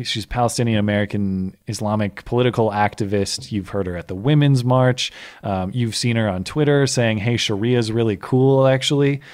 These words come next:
Go to Saudi Arabia where the women have paid maternity leave, but they can't drive. Don't, who cares if you can't drive, if you can stay at home and earn money, I guess. That's the way Sharia law works."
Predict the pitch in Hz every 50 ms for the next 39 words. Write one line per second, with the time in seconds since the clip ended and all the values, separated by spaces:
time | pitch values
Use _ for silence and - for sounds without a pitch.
0 | - - - - 127 123 117 - - 123 120 120 113 110 104 110 117 120 117 127
1 | 123 123 117 113 104 104 101 110 113 120 110 110 110 101 - - - 110 117 120
2 | 113 113 107 - - - 120 123 127 127 135 131 123 135 135 135 135 131 127 -
3 | - 98 - - 117 110 98 92 - 101 101 107 110 113 110 101 113 101 - -
4 | - - 113 - - 113 113 110 101 104 - - - 113 107 101 85 - 104 104
5 | 110 101 - 113 - 101 95 - - 104 101 92 95 104 110 110 107 101 101 107
6 | 107 101 98 104 113 120 120 117 117 113 123 123 123 127 - 123 110 - - -
7 | 104 107 110 107 - - 92 101 120 117 107 104 107 107 104 101 101 117 139 156
8 | - -